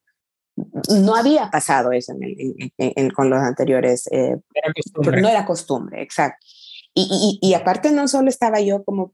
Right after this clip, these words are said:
Speaker 1: ahí para fiscalizar, sino que estaba también para exponerlo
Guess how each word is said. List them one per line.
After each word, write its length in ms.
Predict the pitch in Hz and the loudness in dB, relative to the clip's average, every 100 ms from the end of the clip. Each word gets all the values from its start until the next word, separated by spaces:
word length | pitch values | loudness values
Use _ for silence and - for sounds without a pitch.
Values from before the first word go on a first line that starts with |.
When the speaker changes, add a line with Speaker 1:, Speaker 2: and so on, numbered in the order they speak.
| _ | _
Speaker 1:
ahí 220 | 156 185 190 | 0 0 2
para 220 | 170 165 | 2 0
fiscalizar, 760 | 151 - 113 107 107 185 294 | -2 -4 -2 -2 0 0 0
sino 260 | 240 175 147 | 0 -4 -2
que 80 | 196 | -4
estaba 280 | 196 233 262 | -2 -2 -2
también 280 | 214 208 | -4 -4
para 160 | 214 226 | -2 -4
exponerlo 500 | 202 165 170 247 262 | -4 -6 -2 -2 -2